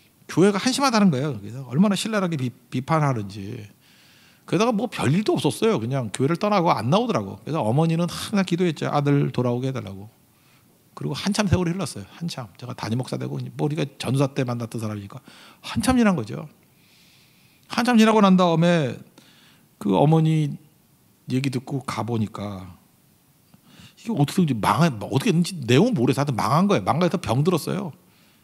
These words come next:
병들어가지고 그냥 거의 폐인이 돼 있더라고, 폐인이. 그 부자가, 아, 그래서 좁은 방에 덩그러니 누워 있고요. 뭐, 이렇게 조그만 방에.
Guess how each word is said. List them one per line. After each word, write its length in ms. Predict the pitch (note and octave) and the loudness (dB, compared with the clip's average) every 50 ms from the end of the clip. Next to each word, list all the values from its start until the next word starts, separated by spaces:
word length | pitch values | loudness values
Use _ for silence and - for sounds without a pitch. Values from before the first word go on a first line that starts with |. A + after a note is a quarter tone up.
| _ _ _ _ _ _ | _ _ _ _ _ _
병들어가지고 960 | - - C#3 E3+ F#3+ F#3 F#3 F3+ F3+ E3 D#3 D#3+ F3 F#3+ F#3 D3 G#2+ - - - - - _ _ _ _ _ _ _ _ _ _ _ _ _ _ | -8 -2 0 0 2 2 2 2 2 0 0 0 0 2 2 2 0 -4 -10 -18 -20 -20 _ _ _ _ _ _ _ _ _ _ _ _ _ _
그냥 420 | - - - G3+ G#3+ G#3 - - - - | -10 -2 0 2 2 2 0 -2 -6 -4
거의 160 | - D3+ G3+ - | -2 -2 -2 -2
폐인이 380 | - - - B3+ C#4+ C#4 D4 C4 | -4 0 2 4 4 4 4 2
돼 80 | B3 | 2
있더라고, 360 | G#3 F3 C#3 B2 A2+ A2+ E3+ | 2 2 0 -2 -4 -6 -6
폐인이. 600 | - - - G3 F#3 C3+ G2+ G2+ F#2 G2+ A#2+ C3 C#3 - _ _ _ _ _ _ _ _ | -6 -6 -6 -6 -6 -6 -8 -10 -12 -12 -14 -16 -16 -20 _ _ _ _ _ _ _ _
그 140 | - - A3 | -6 -6 -6
부자가, 760 | F#3 - C3 C#3+ F3+ F3 E3 E3+ G3 G#3 E3+ A2+ F#2 F2+ - _ _ _ _ - _ _ _ _ _ _ _ _ _ _ _ _ | -2 0 2 2 4 2 4 4 4 4 2 2 -2 -8 -16 _ _ _ _ -20 _ _ _ _ _ _ _ _ _ _ _ _
아, 60 | - | -6
그래서 180 | G3 G#3 G3 G3+ | -4 -2 -2 -2
좁은 320 | - - B2 C#3+ F#3 A3 | -2 0 2 4 6 6
방에 520 | G3+ F#3+ F#3+ F#3 F#3 F#3 F3+ D#3+ C#3 A2+ F#2 E2 - _ | 6 6 6 6 4 4 2 0 -2 -4 -8 -12 -14 _
덩그러니 380 | - C3 D3 D#3+ D#3 D3+ D3 C3+ | -2 -2 0 0 2 0 0 0
누워 220 | A2+ A2+ A#2 B2 | 0 -2 -2 -2
있고요. 460 | A2+ G2+ - - B2+ C3+ B2 G#2+ C#3+ E3+ _ | -2 -4 -6 -4 -4 -4 -4 -6 -8 -16 _
뭐, 200 | _ A2 A#2 A2+ | _ -14 -12 -12
이렇게 320 | D3 C#3+ - - B2+ B2+ - - _ _ _ _ _ _ _ _ _ _ _ _ | -12 -12 -10 -8 -8 -8 -8 -12 _ _ _ _ _ _ _ _ _ _ _ _
조그만 280 | - D#3 - D3+ C#3 | -12 -4 -2 -2 -2
방에. 340 | B2 A2 G#2 G2+ G2 A2 B2 | 0 -2 -4 -6 -6 -8 -12